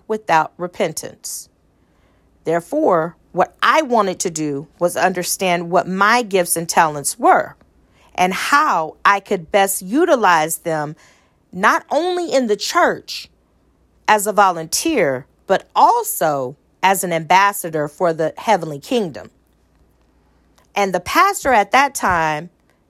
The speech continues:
had us as members looking within ourselves to ask ourselves important questions so that we could narrow down where in the church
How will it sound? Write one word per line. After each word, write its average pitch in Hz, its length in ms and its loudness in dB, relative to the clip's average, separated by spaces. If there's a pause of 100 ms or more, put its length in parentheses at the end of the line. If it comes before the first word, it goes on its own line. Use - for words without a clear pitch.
had 202 420 2
us 240 220 2
as 269 160 -4
members 170 640 -2 (240)
looking 254 440 0
within 269 360 0
ourselves 165 800 0
to - 180 -6 (180)
ask 233 420 0
ourselves 196 720 2
important 185 560 -4
questions - 960 -4 (440)
so - 280 2
that 220 140 4
we 226 180 -4
could 202 260 -4
narrow 202 440 2
down 226 580 0 (100)
where 233 380 4
in 254 220 0
the 247 100 0
church 208 680 0